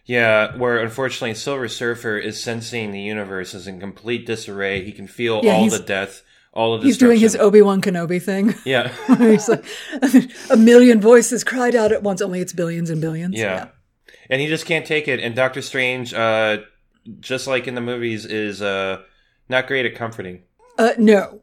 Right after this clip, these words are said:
Speaker 2: he's not. <laughs> Um, because right then, Strange is getting what he describes as a sense of great unease. Um, and then Wong disappears. So,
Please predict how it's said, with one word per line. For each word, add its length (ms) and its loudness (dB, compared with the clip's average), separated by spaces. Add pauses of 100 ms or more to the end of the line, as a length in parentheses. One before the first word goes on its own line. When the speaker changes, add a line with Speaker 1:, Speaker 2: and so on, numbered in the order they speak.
Speaker 2:
he's 240 0
not. 280 -6
<laughs> 60 -20 (260)
Um, 480 0
because 420 4
right 220 0
then, 400 -2
Strange 420 0
is 140 -6
getting 260 2
what 140 -2
he 100 0
describes 520 -2
as 260 -6
a 100 -6
sense 400 0
of 120 -2
great 320 0
unease. 580 -2 (380)
Um, 420 -2 (180)
and 220 4
then 420 2 (280)
Wong 400 6
disappears. 800 0 (680)
So, 460 0